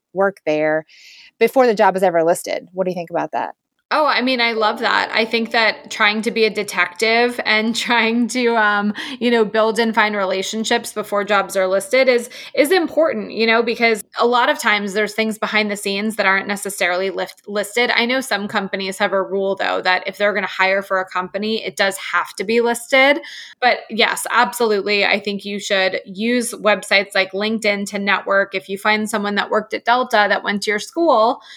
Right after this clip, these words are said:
Speaker 2: that would be fantastic. And maybe they would get on the phone with you and do an informational interview.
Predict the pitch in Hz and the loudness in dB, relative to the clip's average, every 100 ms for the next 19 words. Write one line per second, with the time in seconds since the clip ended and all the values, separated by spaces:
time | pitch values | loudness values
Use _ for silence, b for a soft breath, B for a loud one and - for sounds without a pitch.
0 | - 226 240 247 269 262 247 269 359 - | 0 2 4 2 0 -2 0 2 0 0
1 | 190 202 208 214 233 226 226 226 226 226 | -2 0 0 0 2 2 2 2 2 2
2 | 220 247 294 269 208 196 196 190 214 214 | 0 -2 -2 -2 -2 -2 0 0 0 0
3 | 214 220 220 220 220 220 240 277 226 185 | -2 -2 -2 -2 -4 -4 -2 -2 -2 -4
4 | 131 | -6